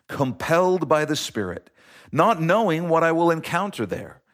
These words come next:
except that in every town the Holy Spirit warns me that chains and afflictions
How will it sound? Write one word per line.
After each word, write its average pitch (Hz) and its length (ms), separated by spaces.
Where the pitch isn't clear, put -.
except - 440
that 120 120
in 113 120
every 151 320
town 117 480
the 110 100
Holy 139 320
Spirit 123 540
warns 135 800
me 92 340
that 87 180
chains 135 560
and 120 100
afflictions 85 880